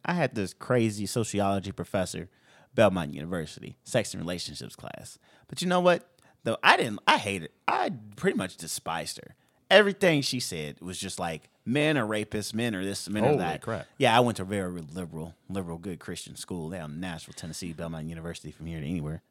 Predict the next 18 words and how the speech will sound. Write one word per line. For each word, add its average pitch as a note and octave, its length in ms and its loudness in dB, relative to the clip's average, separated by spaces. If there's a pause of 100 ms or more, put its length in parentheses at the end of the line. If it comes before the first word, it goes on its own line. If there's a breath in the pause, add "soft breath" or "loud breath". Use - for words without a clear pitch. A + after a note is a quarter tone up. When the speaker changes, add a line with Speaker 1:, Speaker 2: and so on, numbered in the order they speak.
Speaker 1:
That E2 180 0
was F2 240 0
a - 40 -12
shameless D2 360 -8
plug. D#2 260 -4
Y'all D2+ 160 -6
should - 180 -12
go. E2 340 -6
Speaker 2:
<laughs> A2 360 -4 (220)
Speaker 1:
All D#2+ 300 -2
right, D2 220 -12 (200)
Bobby D2 240 -6
Fischer. - 320 -8 (400 loud breath)
And, A#2+ 420 0 (880)
but D3+ 200 4
what C4+ 180 8
she A3 240 -2
said, C3 500 0